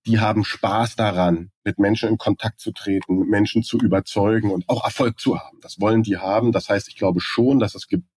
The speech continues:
Leute gibt, die dafür eher geboren sind als andere.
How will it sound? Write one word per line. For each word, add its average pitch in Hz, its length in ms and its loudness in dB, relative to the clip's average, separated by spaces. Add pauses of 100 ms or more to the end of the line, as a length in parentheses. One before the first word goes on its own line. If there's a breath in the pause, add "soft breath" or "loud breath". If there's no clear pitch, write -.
Leute 113 320 2
gibt, 110 160 -6
die 117 60 0
dafür 98 300 0 (460 loud breath)
eher 120 220 4
geboren 95 420 2
sind 87 200 0
als 85 160 -8
andere. 87 280 -4